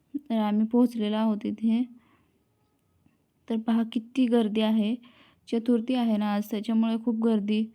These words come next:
आणि खूप म्हणजे खूप गर्दी. इकडे बघा किती गर्दी आहे. मग थोडंसं वेटिंगला थांबायला लागलं लाईनमध्ये.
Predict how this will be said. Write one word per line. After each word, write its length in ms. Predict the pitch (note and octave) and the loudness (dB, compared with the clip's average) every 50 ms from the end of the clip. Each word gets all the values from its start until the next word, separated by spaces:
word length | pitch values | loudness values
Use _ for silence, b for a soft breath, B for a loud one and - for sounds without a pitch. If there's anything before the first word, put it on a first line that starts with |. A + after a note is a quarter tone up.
| b b b b b b b b b b _ _ - E4 F#4+ _ _ _ _ _ _ _ _ _ - | b b b b b b b b b b _ _ -20 -20 -20 _ _ _ _ _ _ _ _ _ -8
आणि 420 | A#3 A3 A3 G#3+ G#3+ A3 A3 A3 A3 A3 | -6 -2 -2 0 0 0 0 0 -2 -4
खूप 260 | - A#3+ A#3 A#3 A#3 - | -4 -6 -6 -6 -4 -2
म्हणजे 280 | A#3 A#3 A#3 A3+ A3 A3+ A3 | 0 0 2 2 0 0 -2
खूप 180 | - A3+ A3 A3+ | -4 -6 -4 -2
गर्दी. 320 | A3 A3 G#3 G3+ A3 A3 | -2 -2 -2 -2 -2 -2
इकडे 260 | G#3+ G#3+ - A3 A3 G#3+ | -2 -2 -4 -4 -4 -2
बघा 220 | G#3+ G#3+ G#3+ A3 A3 - | -2 -2 -2 -4 -2 -4
किती 300 | A3+ A3 A#3 - A#3 A3 | -6 -8 -6 -4 -2 0
गर्दी 340 | A3 A3 A3 G#3 G#3+ G#3+ | 0 2 0 0 0 -2
आहे. 500 | G#3+ G#3+ A3 A3+ A3 A3+ B3 b b b b b b b b b b _ _ _ _ _ _ _ _ _ _ _ _ - A#3+ | 0 2 2 2 2 0 -2 b b b b b b b b b b _ _ _ _ _ _ _ _ _ _ _ _ -4 -2
मग 540 | A3 A3 A3 A3 A3 A3 A3 A3 A3 A3+ A3+ A3 | 0 2 2 2 2 2 2 0 0 -2 -2 -2
थोडंसं 320 | A3+ A3 A3 A3 - A#3 | -2 -2 -2 -2 -4 -4
वेटिंगला 460 | A3 A3 A3 A3 - A3+ A3 A3 A3+ A3+ A3+ | -2 -2 -2 -2 0 0 2 2 2 0 0
थांबायला 420 | A3+ A3 A3 G#3+ A3 A3+ A3+ A#3 | 0 2 2 2 2 2 0 0
लागलं 360 | A#3 A#3 A3+ G#3 G#3 G#3+ A3+ C4 B3 b b b b b b b b b b b _ _ _ _ _ _ _ _ _ _ - - | 0 0 0 0 0 0 0 -2 -4 b b b b b b b b b b b _ _ _ _ _ _ _ _ _ _ -6 -4
लाईनमध्ये. 680 | A3+ A3 G#3+ G#3 G#3 G#3 G#3 G#3 G#3 G#3 G#3 G#3+ A3+ | -2 0 0 -2 -2 -2 -2 -2 -2 -4 -4 -4 -4